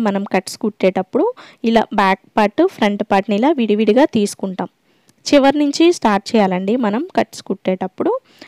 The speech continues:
అది ఫ్రంట్ అయినా పర్వాలేదు, బ్యాక్ అయినా పర్వాలేదు, ఎటువైపు నుంచి అయినా స్టార్ట్ చేయొచ్చు. ఫస్ట్ చివరని ఇలా ఒక హాఫ్ ఇంచ్ని ఇలా ఫోల్డ్ చేయండి క్లాత్. మళ్ళీ సేమ్ అదే ఫోల్డింగ్ని ఇంకొక ఫోల్డింగ్ చేయండి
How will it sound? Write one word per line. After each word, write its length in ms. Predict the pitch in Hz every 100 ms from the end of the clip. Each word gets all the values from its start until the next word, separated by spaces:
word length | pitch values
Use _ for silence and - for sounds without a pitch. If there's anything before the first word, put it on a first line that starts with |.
| - 202
అది 120 | 247 -
ఫ్రంట్ 260 | 196 185 196
అయినా 160 | 220 220
పర్వాలేదు, 460 | 202 196 196 202 330 359
బ్యాక్ 240 | 196 - 190
అయినా 120 | 196 202
పర్వాలేదు, 460 | 185 190 190 190 294 247
ఎటువైపు 340 | 196 202 208 202
నుంచి 180 | 202 208
అయినా 160 | 202 349 -
స్టార్ట్ 300 | - 196 185 -
చేయొచ్చు. 420 | 190 190 - 392 539 _ _ - _ _ -
ఫస్ట్ 260 | 247 - 370
చివరని 380 | 269 233 247 254
ఇలా 120 | 247 339 240
ఒక 200 | - 226
హాఫ్ 240 | 208 196 -
ఇంచ్ని 260 | 220 - 208
ఇలా 120 | 220 330 -
ఫోల్డ్ 260 | 214 202 -
చేయండి 320 | 185 180 180 -
క్లాత్. 360 | 180 180 - - _ _ _ _ _ 226
మళ్ళీ 200 | 247 392 -
సేమ్ 220 | 285 269 208
అదే 160 | 214 254 -
ఫోల్డింగ్ని 460 | 208 196 208 302 - 277
ఇంకొక 300 | 262 262 240 -
ఫోల్డింగ్ 360 | 202 202 247 233
చేయండి 440 | - 175 175 -